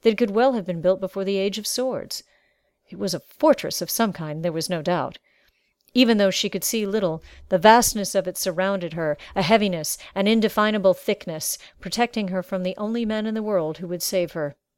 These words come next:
If she was to die, she wanted Javan to remember her naked body as he had seen her dance at the Scarlet Sash, not entwined in torturous coils of coarse rope, beaten and bloody and utterly helpless. She imagined for a moment Rusk finding her this way.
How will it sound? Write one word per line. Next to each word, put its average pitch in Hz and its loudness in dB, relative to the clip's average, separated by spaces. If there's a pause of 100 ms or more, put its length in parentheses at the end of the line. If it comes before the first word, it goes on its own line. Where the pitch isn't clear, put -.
(1300)
If 175 -8
she - -4
was 202 0
to 185 -8
die, 170 0 (280)
she - 0
wanted 214 0
Javan 185 0
to 180 -2
remember 180 0
her 185 -2
naked 180 -2
body 175 0
as 170 -4
he 196 -4
had 180 -2
seen 196 -4
her 175 -4
dance 175 -2
at 175 -6
the 175 -4
Scarlet 170 -4
Sash, 170 -4 (560)
not 185 0
entwined 180 -2
in 160 -8
torturous 180 -2
coils 170 0
of 156 -12
coarse 180 0
rope, 170 -2
beaten 196 -8
and 160 -8
bloody 175 0
and 156 -12
utterly 175 -4
helpless. 160 -6 (640)
She - 0
imagined 220 6
for 208 2
a 196 2
moment 208 -2
Rusk 196 0
finding 165 -6
her 170 -6
this 165 -6
way. 165 -4